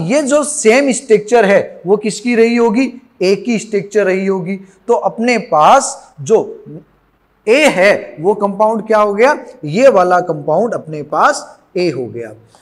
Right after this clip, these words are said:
इसकी reactions अपने पास किसके साथ करवा रहा है? बी टू एच सिक्स यानी बीएच थ्री के साथ करवा रहा है एच टू ओ टू और ओएच minus आयन की presence में। अगर इसका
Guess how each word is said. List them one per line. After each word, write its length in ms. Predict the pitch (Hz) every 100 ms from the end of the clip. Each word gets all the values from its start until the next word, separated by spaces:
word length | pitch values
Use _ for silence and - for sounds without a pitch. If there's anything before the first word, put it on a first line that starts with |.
| _
इसकी 380 | 226 208 - 330
reactions 600 | 269 208 196 - 240 240
अपने 360 | - - 190 175
पास 520 | - 151 170 269 - - - -
किसके 320 | 214 - 254
साथ 300 | 254 254 254
करवा 260 | 240 240 254
रहा 140 | 254
है? 260 | 311 - - _ _ 147
बी 200 | 175 220
टू 220 | 285 320 320 - - - _ _ _ -
एच 180 | 220
सिक्स 360 | - - 247 -
यानी 200 | 240 247
बीएच 560 | 180 156 240 294 - -
थ्री 180 | 226
के 160 | 202 214
साथ 320 | 214 190 190
करवा 280 | 180 165 165
रहा 160 | 196 285
है 320 | 330 - - _
एच 340 | 196 214 - -
टू 140 | 302 262 190
ओ 100 | 190 -
टू 220 | 247 151 - -
और 320 | 196 226 - -
ओएच 360 | 196 226 226 180
minus 440 | 165 180 190 185
आयन 180 | 202 202
की 140 | 190 202
presence 460 | 202 180 202 202
में। 160 | 202 202 - _ _ _
अगर 360 | 190 226 302 254
इसका 380 | 190 - 220